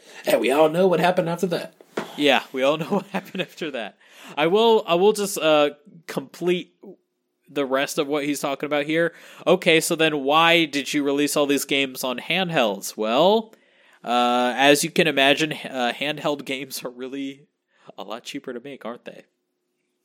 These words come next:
Speaker 2: And on top of that, they had the Osaka team, and, you know, they were, you know, hot off of, uh, making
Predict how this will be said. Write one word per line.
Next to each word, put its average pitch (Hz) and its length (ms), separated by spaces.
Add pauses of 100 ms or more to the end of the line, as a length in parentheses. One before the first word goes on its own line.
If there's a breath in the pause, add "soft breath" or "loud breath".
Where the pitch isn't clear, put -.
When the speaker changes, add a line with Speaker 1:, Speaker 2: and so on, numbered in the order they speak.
(440)
Speaker 2:
And 127 180
on 120 100
top 127 260
of 120 60
that, 127 220
they 127 120
had 117 280
the 113 120
Osaka 113 420
team, 147 400 (460 soft breath)
and, 113 480
you 110 100
know, 107 300 (880)
they 117 240
were, 113 380
you 120 120
know, 107 260 (180)
hot 117 320
off 117 240
of, 117 160
uh, 113 260
making 117 460